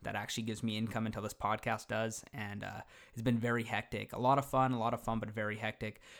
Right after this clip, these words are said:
And I'm gonna keep this pod going. I don't know exactly the way that I transition it into baseball and basketball and tennis and all those other sports, because football is king, and it is a sport everybody cares about more than anything else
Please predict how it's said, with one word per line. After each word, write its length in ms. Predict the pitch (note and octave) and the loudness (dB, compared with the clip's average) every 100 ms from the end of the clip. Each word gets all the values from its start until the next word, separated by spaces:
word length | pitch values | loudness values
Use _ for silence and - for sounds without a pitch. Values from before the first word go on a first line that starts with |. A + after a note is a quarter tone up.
| - | -2
And 160 | A#2 A#2 | 2 4
I'm 60 | C3 | 6
gonna 120 | F#3 | 4
keep 180 | - G3 | 2 2
this 120 | F#3 | 2
pod 300 | F#3 E3 C#3+ | 4 4 4
going. 340 | C#3 A#2+ - - | 4 2 -2 -6
I 100 | A#2 | -2
don't 200 | C3 E3 | 0 2
know 200 | F3 E3+ | 2 2
exactly 500 | D3+ A#2 B2+ C3 D#3+ | 0 2 2 2 0
the 140 | D#3 C#3 | -2 0
way 240 | C3+ C3+ | 2 2
that 160 | B2+ B2+ | 0 0
I 100 | A#2+ | -2
transition 600 | - A#2+ A#2 A2+ A#2 C3 | 0 0 2 2 0 0
it 140 | A#2+ A2+ | 0 0
into 280 | A#2+ - | 0 0
baseball 760 | B2 A#2 A2+ - - A2+ A2 A2+ | -2 0 -2 -2 0 2 4 2
and 140 | G#2+ | 0
basketball 720 | G#2 G#2+ G#2+ - A2 G#2+ G#2+ - A#2 | -4 -6 -6 -6 -4 -4 -4 -6 -8
and 260 | G#2+ G#2 | -8 -8
tennis 460 | - A#2 A2 G#2 A#2 | -2 0 0 -2 0
and 80 | A#2 | 0
all 100 | A#2 | 0
those 240 | A#2+ A2+ | 0 -2
other 300 | A2+ A#2 A2+ | -2 -2 -2
sports, 380 | - - A2 A2+ | -4 -2 -2 -2
because 220 | A#2+ - | -4 -6
football 440 | - E3+ E3 D#3 C3 | 0 2 6 6 6
is 200 | C3 - | 0 -2
king, 240 | - G#2 G2+ | -4 -6 -4
and 80 | |
it 60 | A2 | -2
is 140 | B2+ | -2
a 40 | B2 | -2
sport 300 | - B2+ A2+ | -2 0 0
everybody 380 | A2+ B2 B2+ B2 | 0 0 0 -2
cares 240 | A#2 A#2 | -2 -2
about 180 | A2+ A2+ | 0 0
more 140 | A2+ | -2
than 180 | A2 A2 | -2 -2
anything 360 | A2 A#2 A#2+ A2+ | 0 0 0 -2
else 240 | G#2+ - | -4 -8